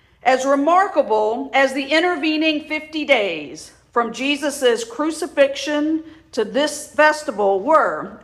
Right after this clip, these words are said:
all the things that they had seen, life was about to get a lot more interesting. 'Cause here's the trick. There is no subtlety when the Holy Spirit shows up.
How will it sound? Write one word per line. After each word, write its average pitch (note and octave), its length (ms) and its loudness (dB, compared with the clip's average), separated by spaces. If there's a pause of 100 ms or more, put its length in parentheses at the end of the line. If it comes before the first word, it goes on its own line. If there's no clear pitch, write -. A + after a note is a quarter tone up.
(140)
all E4 400 6
the D#4+ 100 -6
things C#4+ 400 0
that B3 120 -4
they A#3+ 200 2
had A3+ 180 -4
seen, G3+ 600 -6 (400)
life C#4 360 2
was B3+ 160 -2
about A#3+ 460 2
to A3+ 60 -12
get G#3+ 360 -2
a G3+ 80 0
lot G#3 340 2
more G3+ 220 -2
interesting. F3+ 680 -10 (1300)
'Cause B3 160 2
here's F4+ 300 -2
the - 100 -10
trick. D#4 380 0 (600)
There D4 240 2
is F4+ 240 -2
no D#4+ 280 2
subtlety A#3+ 880 0
when G#3+ 180 -4
the A#3 60 2
Holy B3 340 4
Spirit A#3+ 640 0
shows A3+ 420 -2
up. - 560 0